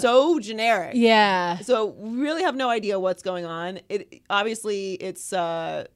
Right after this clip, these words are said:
Speaker 1: you know, Get Out and Us. So I, I don't know. I'm go-, obviously going to see it. It doesn't look like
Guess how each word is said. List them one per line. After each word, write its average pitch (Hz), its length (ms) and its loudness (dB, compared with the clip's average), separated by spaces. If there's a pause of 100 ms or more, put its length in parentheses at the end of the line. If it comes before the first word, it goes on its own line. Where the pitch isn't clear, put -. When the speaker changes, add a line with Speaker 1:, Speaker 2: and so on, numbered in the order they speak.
(440)
Speaker 1:
you 185 140 -12
know, 165 220 -14 (120)
Get 196 140 -4
Out 165 420 -4
and 156 480 -12 (220)
Us. 165 480 -6 (360)
So 170 720 -2 (140)
I, 156 340 -2
I - 20 2
don't 190 120 -2
know. 147 180 -12 (140)
I'm 240 160 -2
go-, 269 80 2
obviously 233 340 2
going 165 200 -6
to 156 60 -10
see 160 220 -8
it. 113 160 -12
It 214 120 -2
doesn't 359 280 2
look 214 300 -6
like 180 380 -4